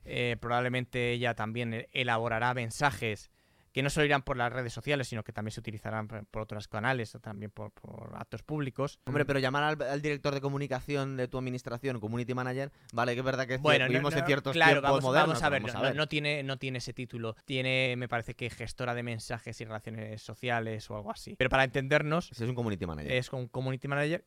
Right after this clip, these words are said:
Speaker 1: Y los medios que lo han presentado esto de manera escandalosa
Speaker 2: ¿Mm?
Speaker 1: no han, se han refrenado, ¿no? a la hora de llamarla community manager.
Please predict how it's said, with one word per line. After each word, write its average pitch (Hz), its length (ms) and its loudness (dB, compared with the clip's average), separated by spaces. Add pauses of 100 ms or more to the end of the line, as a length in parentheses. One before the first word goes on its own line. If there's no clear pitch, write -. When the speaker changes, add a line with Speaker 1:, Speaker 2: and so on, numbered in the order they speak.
Speaker 1:
Y 156 200 4
los 151 220 4
medios 175 500 6
que 123 100 -4
lo 127 60 4
han 139 80 2
presentado 143 540 0
esto 151 240 0
de 113 80 -4
manera 110 260 -2
escandalosa 147 680 2 (160)
Speaker 2:
¿Mm? 127 340 0
Speaker 1:
no 139 200 8
han, 147 280 8
se 131 80 -2
han 131 360 0
refrenado, 127 500 2
¿no? 123 120 2
a 135 40 4
la 127 80 4
hora 113 120 2
de 110 140 0
llamarla 110 340 0
community 117 320 -6
manager. 117 340 -2